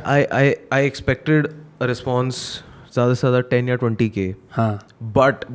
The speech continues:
Speaker 1: but I feel like कि people were just so amazed by it कि, मतलब, हम लोगों ने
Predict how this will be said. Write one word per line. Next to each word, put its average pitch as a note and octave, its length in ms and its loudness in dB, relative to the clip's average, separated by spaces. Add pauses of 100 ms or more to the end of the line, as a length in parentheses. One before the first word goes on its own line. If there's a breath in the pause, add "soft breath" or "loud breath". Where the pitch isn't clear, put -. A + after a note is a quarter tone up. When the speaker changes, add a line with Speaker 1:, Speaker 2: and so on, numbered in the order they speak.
(120)
Speaker 1:
but A#2 160 6
I A#2+ 240 0
feel B2 220 -2
like B2 200 0 (100)
कि B2 400 -6 (800)
people C3 240 0
were C#3 140 0
just C3 240 -4
so C3 160 2 (160)
amazed A2 400 2
by G#2 260 4
it G2+ 60 -10
कि, A2+ 100 -2
मतलब, A2 260 2
हम A2 140 2
लोगों A2 160 4
ने A#2 120 2